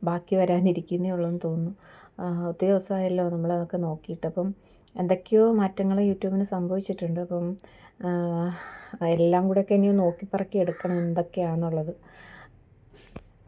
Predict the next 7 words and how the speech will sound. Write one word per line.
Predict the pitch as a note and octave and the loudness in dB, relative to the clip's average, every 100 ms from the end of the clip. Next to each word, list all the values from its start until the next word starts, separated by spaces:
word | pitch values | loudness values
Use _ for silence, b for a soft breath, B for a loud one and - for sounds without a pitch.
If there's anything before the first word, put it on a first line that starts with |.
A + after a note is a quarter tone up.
| - _ - | -20 _ -2
അപ്പം | F3+ | 6
ഇതെൻ്റെ | G#3 A3 A3+ | 8 8 6
വാപ്പുമ്മയാണ് | A#3 G3 F#3+ G3 G3+ G3 F3 | 4 2 0 2 2 2 0
കേട്ടോ, | F3 F3+ E3+ - | -2 -6 -8 -4
അതായത് | F3+ F3+ | 0 0
വാപ്പാടെ | F#3+ F3+ F3+ F3+ G3 | 0 -4 -2 -2 0
ഉമ്മ. | E3+ F#3+ | 0 -2